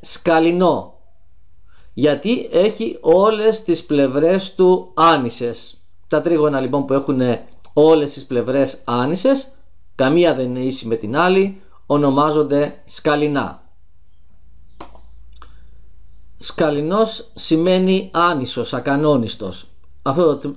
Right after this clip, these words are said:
το τρίγωνο λοιπόν έχει άνισα, έχει ακανόνιστα, ακανόνιστες πλευρές και μια πληροφορία ότι η μεγαλύτερη γωνία είναι αυτή η οποία βρίσκεται απέναντι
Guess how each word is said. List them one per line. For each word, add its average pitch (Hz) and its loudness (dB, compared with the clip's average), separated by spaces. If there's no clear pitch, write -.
το 120 2
τρίγωνο 156 4
λοιπόν 165 0
έχει 180 2
άνισα, 180 0
έχει 170 4
ακανόνιστα, 156 0
ακανόνιστες 151 0
πλευρές 143 2
και 165 0
μια 165 0
πληροφορία 139 0
ότι 135 2
η 131 0
μεγαλύτερη 143 2
γωνία 131 2
είναι 170 2
αυτή 156 2
η 156 6
οποία 143 2
βρίσκεται 160 0
απέναντι 156 0